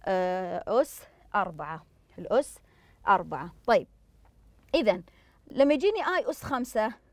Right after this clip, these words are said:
معناته الواحد، لاحظوا هنا كيف، ليش أقول الدورة الكاملة؟ الواحد راح أضربه في آي جديدة. آي أس خمسة يعني الآي مكررة خمس مرات، الواحد راح أضربه في آي، معناته راح أرجع لمين؟ الناتج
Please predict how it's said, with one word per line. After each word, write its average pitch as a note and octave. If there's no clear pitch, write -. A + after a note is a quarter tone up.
معناته C#4
الواحد، D4
لاحظوا C4
هنا C4+
كيف، C4
ليش C4
أقول B3
الدورة A#3+
الكاملة؟ A3+
الواحد D#4+
راح -
أضربه E4
في F4
آي D4
جديدة. B3
آي C4
أس A#3+
خمسة C#4+
يعني C4+
الآي B3+
مكررة B3+
خمس B3+
مرات، A3+
الواحد B3+
راح A#3+
أضربه A#3+
في A#3+
آي، A#3+
معناته C4+
راح C4+
أرجع C4
لمين؟ C4
الناتج B3